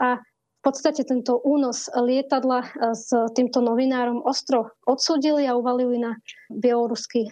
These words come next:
Lukašenkov režim veľmi tvrdé sankcie. No a tu sme v podstate zaznamenali určité aspekty propagandy, kedy Lukašenková propaganda, e,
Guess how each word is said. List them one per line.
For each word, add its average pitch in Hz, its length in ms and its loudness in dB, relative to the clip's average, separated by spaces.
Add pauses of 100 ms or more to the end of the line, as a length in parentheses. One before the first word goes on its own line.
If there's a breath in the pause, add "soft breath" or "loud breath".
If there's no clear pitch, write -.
(140)
Lukašenkov 262 560 0
režim 254 480 0
veľmi 262 320 0
tvrdé 277 260 0
sankcie. 302 640 -2 (380 loud breath)
No 277 80 4
a 269 80 -8
tu 302 160 2
sme 285 180 0
v - 60 -6
podstate 262 420 -2
zaznamenali 254 800 0 (460)
určité 277 360 0
aspekty 311 460 -2
propagandy, 285 760 0 (400)
kedy 269 480 0
Lukašenková 269 680 0
propaganda, 254 800 0
e, 226 260 -4